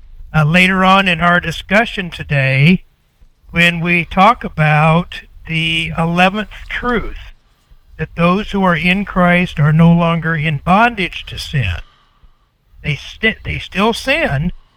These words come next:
but they're no longer in bondage to that. And that's our eleventh truth. Last week, our tenth truth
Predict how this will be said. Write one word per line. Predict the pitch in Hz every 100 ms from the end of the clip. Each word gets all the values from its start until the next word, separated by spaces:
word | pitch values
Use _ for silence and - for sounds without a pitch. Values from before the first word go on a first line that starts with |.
| _ - -
but | -
they're | 131 131
no | - 175
longer | 175 170 170 165 170
in | 143 147 139
bondage | - 165 170 170 117 - - - _ _ _ -
to | 143 123
that. | 120 - - -
And | 120 123 131
that's | 208 220
our | 214 220 214
eleventh | 190 185 208 214
truth. | - - 240 156 104 - _ _ _ -
Last | 185 294 -
week, | 175 170 180 214 - -
our | 160 139
tenth | - 240 339 -
truth | - 170 135 151